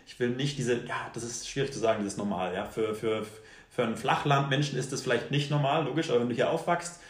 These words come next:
ähm, dann ist es normal, so auf den Berg zu gehen, so am Wochenende oder sowas.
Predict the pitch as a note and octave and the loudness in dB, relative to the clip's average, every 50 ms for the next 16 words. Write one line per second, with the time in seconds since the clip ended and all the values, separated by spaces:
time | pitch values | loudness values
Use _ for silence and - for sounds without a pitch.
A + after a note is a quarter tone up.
0 | - - - - - - - B2 A#2+ B2 B2 B2 B2 A#2+ A#2+ - A#2+ B2 C#3+ - | -20 -20 -20 -20 -18 -8 -4 -2 -2 0 0 -2 -2 -4 -4 -6 -6 -6 -4 -4
1 | - C3 - - B2+ G#2+ - F#2 G#2+ A2+ A2 G2+ - - - G2 G2+ G2 F#2 F#2+ | -4 -4 -2 -2 0 0 2 4 4 4 4 4 2 0 -2 -2 -6 -6 -8 -8
2 | - - - G2 F#2+ F2 F2+ F2 - - G2+ G2+ G2 G2 - G2+ G2+ F2+ F2 F2 | -8 -8 -8 -8 -8 -10 -10 -10 -8 -6 -4 -2 -2 -4 -4 -6 -8 -6 -6 -6
3 | E2+ - - F2 F2 - - - | -6 -6 -8 -8 -8 -8 -12 -14